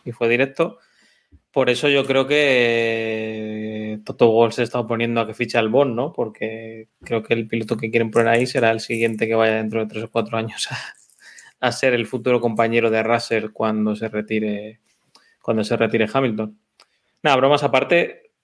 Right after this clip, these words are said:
eh, nada, la gran duda, ¿no? Veremos a ver si el año que viene Russell llega a ser competitivo, ¿no? Por lo menos para estar como s-,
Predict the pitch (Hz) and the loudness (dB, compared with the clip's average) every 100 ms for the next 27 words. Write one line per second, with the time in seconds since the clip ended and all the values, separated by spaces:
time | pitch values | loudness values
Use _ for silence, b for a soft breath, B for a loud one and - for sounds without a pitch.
0 | _ - 123 113 107 107 107 107 107 113 | _ -6 -2 0 0 -2 -4 -6 -8 -4
1 | 120 139 117 107 107 117 113 143 127 113 | -2 0 0 0 4 4 4 2 2 2
2 | 156 117 110 110 113 110 - 113 113 113 | 0 -2 -2 -4 -4 -4 -4 -4 -2 -2
3 | 110 110 113 113 110 110 107 107 107 110 | 0 0 0 0 0 0 -2 -4 -8 -6
4 | 110 107 113 113 110 110 110 107 107 113 | -6 -6 -8 -10 -10 0 0 2 -2 -4
5 | 120 107 117 - 131 110 107 135 - 107 | -6 0 0 0 -4 -2 -4 -6 -8 -2
6 | 107 110 107 113 110 107 110 107 107 107 | 0 0 -2 0 2 2 2 2 0 0
7 | - - 113 113 110 107 107 113 110 110 | -2 0 2 2 0 -6 -6 -6 -4 -2
8 | 107 104 - - | -2 -6 -12 -20